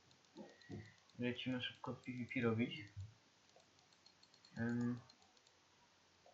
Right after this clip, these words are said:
tylko ten łuk wezmę. Ojej, to jest chyba sto procent wezmę.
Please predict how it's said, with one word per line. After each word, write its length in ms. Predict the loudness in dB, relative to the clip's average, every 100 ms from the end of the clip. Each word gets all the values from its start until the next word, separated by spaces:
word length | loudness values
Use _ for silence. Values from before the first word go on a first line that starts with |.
| -20 -20 -16
tylko 180 | -10 -6
ten 240 | -2 2 2
łuk 200 | 0 -2
wezmę. 380 | -2 0 -2 -4 -14 -20 -18 -14 -14 -14 -20 -20 -20 -20 -20 -18 -18 -18 -14 -4
Ojej, 180 | 2 2 2 -2 -4
to 60 |
jest 120 | -2
chyba 200 | 0 0 -2
sto 220 | -4 -8 -6
procent 320 | -4 0 2
wezmę. 280 | 0 -2